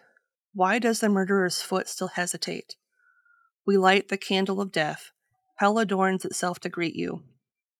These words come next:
Now bend down and take courage. The axe flashes, the crowd is terrified. A flash of lightning, a blow, the blood spurts high. We are avenged. Cheers to Master Krauts.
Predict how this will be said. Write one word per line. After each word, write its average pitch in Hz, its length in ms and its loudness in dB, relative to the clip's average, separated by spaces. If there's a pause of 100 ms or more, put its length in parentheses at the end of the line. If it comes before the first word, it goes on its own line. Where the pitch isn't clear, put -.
(260)
Now 190 140 2
bend 214 340 0
down 180 260 6
and 180 120 -2
take 185 220 -6
courage. 160 540 -8 (400)
The - 160 -2
axe 208 340 2
flashes, 160 760 -4
the 180 100 -6
crowd 185 320 0
is 170 120 -6
terrified. 151 680 -8 (680)
A 180 80 -4
flash 202 400 0
of 190 100 -2
lightning, 170 560 2
a 175 80 -8
blow, 185 540 4 (500)
the 196 80 0
blood 196 340 2
spurts - 460 -2
high. 160 440 -2 (180)
We 190 140 4
are 180 100 6
avenged. 170 600 0 (840)
Cheers 208 440 0
to 208 100 -2
Master 156 380 -2
Krauts. - 560 -4